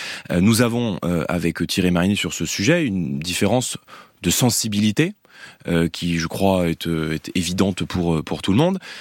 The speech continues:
Maintenant, il a, encore une fois, sur ce sujet, la position de l'ancien président de la République, dont il a été accessoirement, euh, le ministre.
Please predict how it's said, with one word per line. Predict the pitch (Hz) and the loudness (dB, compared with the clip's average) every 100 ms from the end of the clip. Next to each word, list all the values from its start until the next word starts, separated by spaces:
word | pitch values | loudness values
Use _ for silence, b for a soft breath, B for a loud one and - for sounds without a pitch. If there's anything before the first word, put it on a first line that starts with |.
| B | B
Maintenant, | - 92 82 170 | 0 0 2 0
il | - 113 | 2 2
a, | 107 | 2
encore | 95 104 | 0 0
une | 98 | 0
fois, | 92 101 | 0 -2
sur | - - | -2 -4
ce | 85 | -4
sujet, | - 92 143 180 - | -2 0 0 0 -4
la | - | -2
position | - 117 101 - 127 180 190 - _ - | 2 2 2 0 0 0 -4 -10 _ -2
de | 101 | 2
l'ancien | 143 127 127 - 170 | 2 2 0 0 -4
président | - 110 101 131 | -2 -4 0 0
de | |
la | 117 | 0
République, | 92 - 107 165 | -2 -2 -2 0
dont | 110 | -2
il | - 104 | -2 0
a | |
été | 92 - | 0 0
accessoirement, | 131 - 90 95 131 160 B B B - | -2 -2 -4 0 0 -2 B B B 0
euh, | 92 | 2
le | 87 92 | 2 2
ministre. | 95 170 120 - - | 2 2 0 -4 -10